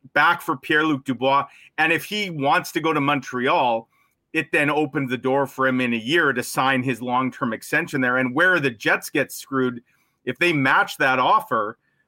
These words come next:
they can't trade him for the duration of that year. So it just walks him right into U F A status. So either they have to take the compensation, which isn't much, or they lose him for absolutely nothing in a year.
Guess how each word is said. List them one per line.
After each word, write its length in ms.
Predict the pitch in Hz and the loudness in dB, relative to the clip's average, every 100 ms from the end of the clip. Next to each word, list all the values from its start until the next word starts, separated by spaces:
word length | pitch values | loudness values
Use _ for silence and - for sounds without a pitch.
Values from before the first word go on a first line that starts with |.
| _ | _
they 260 | 110 143 190 | -2 0 0
can't 380 | - 190 185 | 0 0 0
trade 340 | - 151 160 175 | -4 -2 0 0
him 300 | 135 113 113 | -2 -2 -4
for 300 | - 147 143 | -6 -2 0
the 160 | 135 127 | 0 -2
duration 880 | 110 - 127 127 156 151 151 135 | -4 -6 -2 0 0 -2 -2 -2
of 260 | - 131 123 | 0 -2 0
that 240 | 131 117 | 0 0
year. 320 | 110 156 156 | 0 0 0
So 400 | 123 - 139 139 - _ _ _ - 120 | 0 0 0 0 -4 _ _ _ -20 -6
it 220 | 180 196 | -2 -2
just 220 | 147 180 117 | 0 -2 0
walks 420 | 123 156 175 - | 2 2 2 0
him 160 | 139 | 2
right 220 | 131 156 151 | 2 2 2
into 180 | 143 | 0
U 240 | 131 139 139 | 0 2 2
F 160 | 123 | 2
A 140 | 139 185 | 0 0
status. 440 | - 131 117 101 | 0 0 2 0
So 140 | - 160 | -4 -2
either 200 | 185 202 | 0 2
they 140 | 160 | 2
have 180 | 165 156 | 2 0
to 80 | 139 | -4
take 400 | - - 170 175 - | -4 -2 -2 -2 -6
the 100 | 135 | -8
compensation, 920 | - 151 151 135 113 143 151 - 113 | -2 0 0 -2 -4 -2 -2 -4 -8
which 180 | 117 - | -8 -6
isn't 260 | 143 131 110 | -4 -4 0
much, 440 | 165 127 - - _ _ _ _ - | 2 2 -2 -14 _ _ _ _ 0
or 160 | 196 | 2
they 140 | 185 156 | 2 2
lose 300 | 170 202 165 | 0 0 -2
him 120 | 160 | -2
for 220 | 165 165 | -2 0
absolutely 640 | 147 147 - 156 160 143 127 | 0 0 -2 0 0 0 0
nothing 420 | 123 147 - 123 | 0 0 -2 -2
in 100 | 117 | -2
a 40 | |
year. 340 | 113 127 120 | 0 0 0